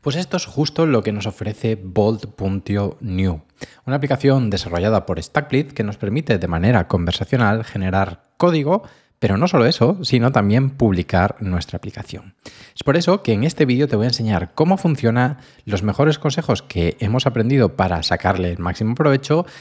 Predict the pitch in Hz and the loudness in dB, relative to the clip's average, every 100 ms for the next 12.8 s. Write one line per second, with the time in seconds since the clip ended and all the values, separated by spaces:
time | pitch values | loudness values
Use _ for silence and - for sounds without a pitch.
0 | - 117 165 185 160 123 - 107 92 90 | -6 0 0 0 -2 -2 0 0 2 -2
1 | - 104 92 110 151 160 120 139 131 101 | -4 -8 -6 -4 -2 2 4 2 0 0
2 | 101 - 98 87 87 92 90 92 135 - | 0 -2 -2 -2 -2 -4 -2 0 -2 -2
3 | 160 120 113 147 143 - 92 104 80 82 | 0 2 2 2 2 -2 -2 0 0 -2
4 | 78 - 82 - _ - 127 92 90 - | -6 -8 -12 -14 _ -2 0 0 -4 -10
5 | 82 - - _ - 120 160 202 - 123 | -14 -14 -20 _ -12 -4 -2 -2 -4 -2
6 | 151 180 - 104 95 90 80 - - 87 | 0 -2 -4 -4 0 0 -2 -6 -6 -6
7 | 101 98 - 131 156 180 - 120 - - | -4 -6 0 0 0 -4 -2 -4 -4 -8
8 | 87 92 107 - 92 92 - 101 101 98 | -4 0 0 0 -6 -6 -2 0 0 -2
9 | 101 101 101 95 98 101 90 85 85 92 | -2 -2 -4 -2 -2 -2 -4 -4 -8 -2
10 | 160 - 117 98 - 143 135 120 104 110 | -2 0 -4 -4 -6 -4 -2 0 2 2
11 | 104 95 87 87 98 180 127 101 113 - | 2 0 0 0 0 0 0 0 -2 0
12 | 107 104 - - 90 101 101 | 2 2 0 -4 0 2 0